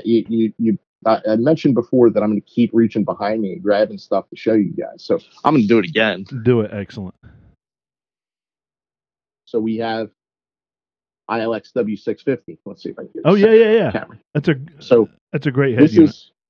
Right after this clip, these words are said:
Speaker 1: a
Speaker 2: Wow.
Speaker 1: two-inch deep radio that will fit into a lot of places that other radios won't, and while we don't make this as a plug-and-play kit for the Jeep, you can still put it in, like, a universal radio.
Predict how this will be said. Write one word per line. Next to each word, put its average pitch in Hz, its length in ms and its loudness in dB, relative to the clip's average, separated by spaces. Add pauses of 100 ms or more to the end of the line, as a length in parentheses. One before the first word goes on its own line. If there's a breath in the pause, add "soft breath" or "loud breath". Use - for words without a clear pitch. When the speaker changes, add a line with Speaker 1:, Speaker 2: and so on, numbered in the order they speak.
(540)
Speaker 1:
a 104 140 0
Speaker 2:
Wow. 127 140 0
Speaker 1:
two-inch 143 420 0
deep 139 220 4
radio 120 420 2 (1400)
that 101 160 -6
will 110 160 -6 (100)
fit 120 240 -2
into 110 540 -6
a 104 40 -6
lot 104 160 -4
of 117 100 -10
places 113 380 -4
that 107 100 -4
other 110 180 -4
radios 107 420 -2
won't, 135 240 -4 (600)
and 123 160 0
while 165 180 4
we 160 80 4
don't 175 260 -4
make 190 180 -8
this 160 180 -4
as 143 120 -4
a 135 40 -6
plug-and-play 143 560 -4 (100)
kit - 140 -4
for 131 80 -6
the 117 60 -4
Jeep, 117 320 -2
you 113 120 -2
can 127 140 0
still - 220 0
put 143 180 4
it - 100 -6
in, 135 200 0
like, 123 220 2
a 117 40 4
universal 117 580 2
radio. 101 420 0